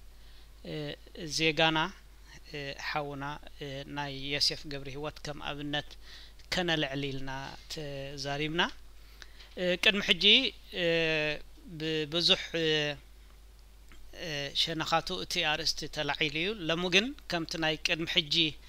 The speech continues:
ዘለዓልናዮ ኣርእስቲ ኣይኮነን፣ እ፣ ብፍልይ ዝበለ ከነቕርቦ ኢና። እ፣ እዚ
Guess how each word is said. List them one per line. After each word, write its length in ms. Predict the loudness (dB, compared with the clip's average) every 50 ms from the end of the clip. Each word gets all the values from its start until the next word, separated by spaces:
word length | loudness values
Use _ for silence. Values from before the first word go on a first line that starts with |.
| -16 -16 -18 -18 -18 -18 -18 -16 -14
ዘለዓልናዮ 840 | -10 -8 -6 -6 -6 -4 -4 -2 -2 -2 -2 -4 -4 -2 -2 -2 -4 -4 -6 -10 -12 -16 -18 -18 -6
ኣርእስቲ 360 | -4 -2 -2 2 2 2 2 2
ኣይኮነን፣ 520 | 0 -2 -2 -4 -8 -8 -6 -6 -6 -6 -8 -10 -16 -20 -20 -20 -20 -20 -20 -20 -20 -20 -16
እ፣ 120 | -12 -10 -8 -8 -6 -6 -8 -8 -8
ብፍልይ 440 | -8 -6 -6 -6 -4 -4 -2 -2 -2
ዝበለ 320 | -2 -2 -4 -4 -4 -4 -4 -4 -6 -8 -10 -10
ከነቕርቦ 460 | -8 -8 -8 -8 -8 -10 -10 -10 -10 -8
ኢና። 160 | -6 -4 -2 -4 -4 -6 -12 -18 -12
እ፣ 120 | -10 -8 -8 -8 -8 -8
እዚ 160 | -6 -4 -2